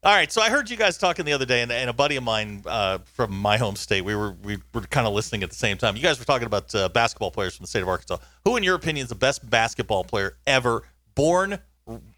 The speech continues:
born and raised in the state of Arkansas? Didn't have to necessarily go to Arkansas, but fr-, from this state.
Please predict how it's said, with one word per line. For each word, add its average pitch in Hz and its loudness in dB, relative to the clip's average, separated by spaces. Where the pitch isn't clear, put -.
born 180 4
and 135 0
raised 120 0
in 135 -6
the 123 -6
state 131 0
of 110 -2
Arkansas? 92 -2
Didn't 135 0
have 156 2
to 147 -12
necessarily 143 -2
go 135 4
to 165 -2
Arkansas, 101 -2
but 92 -4
fr-, 139 2
from 135 2
this 123 0
state. 87 -2